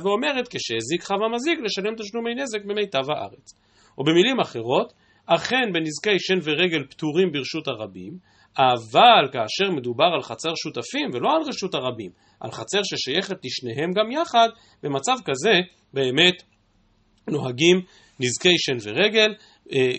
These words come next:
כאילו היה מדובר על רשות הניזק. כך דעתו של רב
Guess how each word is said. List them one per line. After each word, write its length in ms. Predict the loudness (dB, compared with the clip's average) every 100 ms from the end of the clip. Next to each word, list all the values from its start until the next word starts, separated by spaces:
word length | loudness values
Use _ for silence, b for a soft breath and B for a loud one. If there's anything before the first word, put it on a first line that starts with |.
| -4
כאילו 480 | -2 0 4 4 4
היה 160 | 2
מדובר 500 | 2 -2 2 4 4 4
על 240 | 2 2
רשות 500 | 0 -4 -4 -6 -8 -10
הניזק. 540 | -8 -8 -10 -12 -14 _ 0
כך 240 | 2 2
דעתו 320 | 0 -2 -2 -4
של 200 | -4 -4
רב 180 | -6